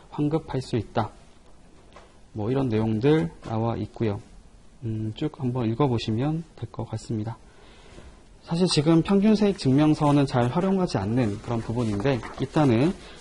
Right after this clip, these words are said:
어, 뒤쪽에 나와 있는 거 먼저 한번 보고요. 다시 앞으로 돌아와서 정리하면서 정리해보도록 하겠습니다. 한번 넘겨볼게요. 제가 십이 조 볼게요. 기초 원재료 납세 증명서가 있습니다. 자, 아까 제가 그거 말씀드린 거 기억나시죠?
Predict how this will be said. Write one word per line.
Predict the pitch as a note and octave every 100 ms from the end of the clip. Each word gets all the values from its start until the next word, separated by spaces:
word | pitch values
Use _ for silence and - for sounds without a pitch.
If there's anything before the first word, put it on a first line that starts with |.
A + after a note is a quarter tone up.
| -
어, | G#2+
뒤쪽에 | C3 F#3 F#3+
나와 | A#2 A#2+ D3
있는 | D3
거 | B2
먼저 | G#2 A2 B2+
한번 | B2+ -
보고요. | G#2+ B2+ A#2 A#2+
다시 | - B2 A2
앞으로 | F2+ B2
돌아와서 | - A2 G2 G2 C3+ C#3+
정리하면서 | - A2 A2+ C#3 D3+ C#3+ G2+ - -
정리해보도록 | - A2 A2+ C3 C3 A#2 A2
하겠습니다. | C3 C#3 - G#2+ G#2+ G#2+ - - - - -
한번 | D3+ E3
넘겨볼게요. | B2+ D3+ E3+ A#2 - G#2+ -
제가 | A2+
십이 | A2 D#3 A2
조 | D3
볼게요. | G#2+ G2 A#2 G#2+ D3
기초 | - - - F3+
원재료 | A2+ A2+ B2 B2+ B2
납세 | F#2+ - D3
증명서가 | - A#2+ B2 C#3 G#2+ F2+ G#2+ B2 G#2
있습니다. | - G#2+ G2 G2 - - - - - - - - - -
자, | A2+
아까 | A#2+ G3+ F#3+
제가 | C#3+ A#2+ B2+ A#2 G#2+
그거 | C3+ D#3
말씀드린 | A#2+ G2+ D#3 D3+ D3
거 | C3+
기억나시죠? | - B2 A#2 G2 - - G2+